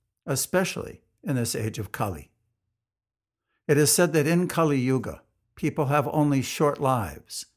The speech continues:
and they have no culture of spiritual consciousness. If anyone is at all interested in spiritual culture, he is misled by many bogus swamis and yogis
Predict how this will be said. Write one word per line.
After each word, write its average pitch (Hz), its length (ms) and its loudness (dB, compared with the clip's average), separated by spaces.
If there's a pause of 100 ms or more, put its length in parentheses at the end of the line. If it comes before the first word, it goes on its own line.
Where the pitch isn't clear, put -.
(480)
and 127 100 0
they 123 60 2
have 139 180 2
no 156 160 4
culture - 680 -4
of 127 160 -6
spiritual 104 560 -6
consciousness. - 960 -4 (1200)
If 156 140 0
anyone 170 380 4
is 160 120 0
at 143 100 4
all 156 260 4
interested 143 580 -2
in 117 140 -2
spiritual 117 480 -4
culture, 139 600 -6 (340)
he - 120 -2
is 139 160 0
misled 165 680 -2 (600)
by 131 140 2
many 143 240 4
bogus 143 640 2
swamis 139 840 -2
and 120 160 -2
yogis 113 600 0